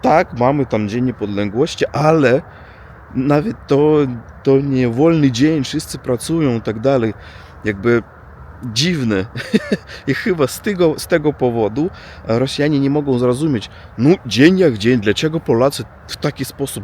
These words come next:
mocny świętują to? Co, co to za dzień, żeby tak, to po prostu Dzień Niepodległości. I oni, oni nie mogą zrozumieć, jak, jaki jest to ważny dzień dla ludzi,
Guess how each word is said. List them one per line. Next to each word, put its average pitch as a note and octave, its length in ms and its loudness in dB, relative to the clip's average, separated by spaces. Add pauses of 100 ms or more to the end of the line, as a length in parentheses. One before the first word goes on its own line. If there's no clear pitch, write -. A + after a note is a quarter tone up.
mocny B2+ 460 -2
świętują E2+ 600 -8
to? - 120 -14 (640)
Co, E3+ 340 0 (200)
co A3 200 -2
to G3+ 140 -6
za C#3 160 -2
dzień, F#3+ 240 0
żeby B2 300 0 (160)
tak, G3+ 320 -8
to A3 120 -10
po C4+ 140 -8
prostu C#4 280 -6
Dzień A#3 180 -2
Niepodległości. G3 840 -4 (1000)
I D#3+ 260 0 (220)
oni, F3+ 220 2 (380)
oni E3 200 4
nie F3+ 120 2
mogą D#3+ 300 0
zrozumieć, C3+ 560 -2 (200)
jak, C#3 220 0 (300)
jaki B2 300 -2
jest A#2+ 160 -2
to G#2+ 160 -6
ważny G#2+ 500 -2
dzień G#2 280 -2 (460)
dla F#2 680 2 (180)
ludzi, A2+ 640 -2